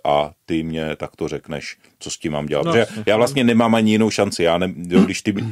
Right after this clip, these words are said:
Speaker 1: když jsou u
Speaker 2: Hmm.
Speaker 1: tebe, ty mě nepřeladíš, tak jako jak já mám dodrž-, dodržet ty tři minuty,
Speaker 2: Hmm.
Speaker 1: abych tomu řídícímu dal, dal šanci jako
Speaker 2: Jasně.
Speaker 1: nějak, jo, tak
Speaker 2: Ono mimochodem je to, to, toto platí čistě, nebo takhle, toto není jakoby standardní pravidlo, které by platilo všude, ale zrovna Pra-, Praha, Brno, Ostrava,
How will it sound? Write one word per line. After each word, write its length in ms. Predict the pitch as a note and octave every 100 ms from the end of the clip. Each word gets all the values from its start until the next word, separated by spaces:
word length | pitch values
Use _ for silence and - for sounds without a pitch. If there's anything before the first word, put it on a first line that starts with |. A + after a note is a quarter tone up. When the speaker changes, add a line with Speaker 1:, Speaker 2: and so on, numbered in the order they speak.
| G2
Speaker 1:
když 180 | - -
jsou 80 |
u 80 | G#2+
Speaker 2:
Hmm. 80 | B2+
Speaker 1:
tebe, 280 | A2+ F#2+ G2+
ty 120 | G#2+
mě 160 | G2 G2
nepřeladíš, 580 | F#2 - F#2+ F#2 G2
tak 180 | - F#2
jako 220 | F#2 -
jak 180 | F#2 E2+
já 120 | F2+
mám 200 | F2 E2
dodrž-, 320 | D#2 E2 E2 D#2+
dodržet 460 | D#2 D2+ E2 D#2 D#2
ty 120 | D#2+
tři 160 | -
minuty, 320 | D#2+ D2+ C#2+ D#2+
Speaker 2:
Hmm. 40 |
Speaker 1:
abych 200 | D2+ D2
tomu 200 | - D2+
řídícímu 500 | D2 D2 D2 D#2+ C#2+
dal, 260 | C#2+ C#2 C2+ _ _ _
dal 200 | - D2+
šanci 420 | - D#2 D2 -
jako 280 | D2+ C2 D2+ C2+
Speaker 2:
Jasně. 280 | D2 D2+ D2
Speaker 1:
nějak, 160 | - -
jo, 160 | C#2+ D#2
tak 120 | -
Speaker 2:
Ono 140 | B2+ D3+
mimochodem 460 | D#3+ D3+ E3 D#3
je 60 | D#3
to, 240 | E3 D#3 - _
to, 120 | - C3+
toto 260 | D3+ -
platí 300 | D3+ D3 E3
čistě, 360 | D3 C#3+ - C#3
nebo 180 | C3 C3+
takhle, 200 | C3+ G#2+
toto 220 | A#2 C3
není 140 | C3
jakoby 220 | C3 -
standardní 500 | C3+ - A#2+ B2+ -
pravidlo, 440 | C3 C3 B2 A#2+ B2
které 200 | B2 B2+
by 80 | B2
platilo 380 | - A#2+ C3+
všude, 360 | C3 - B2+ D3 - _ _ _ _
ale 340 | A#2+ A#2 B2+ A#2+
zrovna 300 | B2 C3 C3+
Pra-, 280 | C3+ C3 - -
Praha, 240 | - B2+ C3
Brno, 220 | C3 C3+
Ostrava, 500 | - - B2+ B2+ B2+